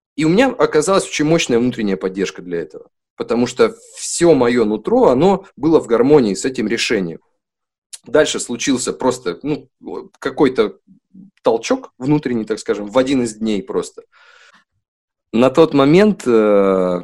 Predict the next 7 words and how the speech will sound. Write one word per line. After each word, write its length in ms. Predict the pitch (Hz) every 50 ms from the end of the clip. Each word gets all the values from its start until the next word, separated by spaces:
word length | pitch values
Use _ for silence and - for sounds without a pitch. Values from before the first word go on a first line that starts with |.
| - - -
моя 880 | - - - - - - - - 98 - - - 110 117 120 123 117 101
девушка, 540 | 101 110 135 175 214 202 - - - 131
сейчас 400 | - - 107 - - 120 113 -
моя 280 | - 98 98 95 95 87
жена, 360 | 90 95 104 101 95 90 85
э, 40 | 85 - _ _ - _ _ _ _
она 840 | 87 87 85 85 82 71 - 95 95 110 147 175 202 214 208 - -